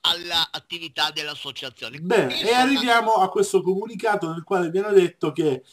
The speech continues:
Speaker 2: l'associazione Liber-, né tu rappresenti in alcun modo i radicali, né il compagno Belelli, viene scritto, non rappresenta in nessun modo i radicali, né tantomeno la società Libertà, l'associazione Libertà e Partecipazione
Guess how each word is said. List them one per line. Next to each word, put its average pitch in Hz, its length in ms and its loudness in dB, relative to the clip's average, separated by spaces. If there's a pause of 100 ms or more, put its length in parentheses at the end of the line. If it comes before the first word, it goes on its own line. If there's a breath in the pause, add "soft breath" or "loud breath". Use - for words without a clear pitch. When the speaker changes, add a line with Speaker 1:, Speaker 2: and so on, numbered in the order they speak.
(160 soft breath)
Speaker 2:
l'associazione 160 760 2
Liber-, 156 400 -4
né 196 300 -2
tu 196 140 4
rappresenti 156 640 4
in 135 60 -4
alcun 131 260 -6
modo 151 200 0
i 127 60 4
radicali, 135 640 2 (400 loud breath)
né 175 140 4
il 127 300 2
compagno 147 800 0
Belelli, 147 460 2
viene 123 220 -8
scritto, 135 500 -6
non 123 120 -6
rappresenta 139 540 -6
in 139 60 -6
nessun 131 260 -6
modo 135 200 -2
i 123 40 -2
radicali, 160 560 -2 (340 loud breath)
né 156 180 -4
tantomeno 190 560 4
la 139 80 -2
società 156 400 -2
Libertà, 143 460 -2
l'associazione 143 760 0
Libertà 151 440 -2
e 135 80 -4
Partecipazione 147 1000 -8